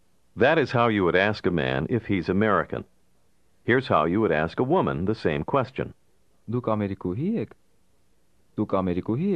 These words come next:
Speaker 2: եք։
Speaker 1: Listen and repeat the feminine form of the word American.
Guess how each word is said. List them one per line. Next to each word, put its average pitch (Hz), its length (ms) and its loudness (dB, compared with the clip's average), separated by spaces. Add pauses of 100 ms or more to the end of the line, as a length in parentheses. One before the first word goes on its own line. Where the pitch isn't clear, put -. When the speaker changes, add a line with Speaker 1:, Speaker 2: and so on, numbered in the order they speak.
Speaker 2:
եք։ 90 120 -10 (1160)
Speaker 1:
Listen 160 340 2
and 98 140 2
repeat 110 360 0
the 90 100 0
feminine 135 500 2
form 95 380 0
of 78 100 0
the 78 80 -2
word 71 480 0 (140)
American. 127 640 0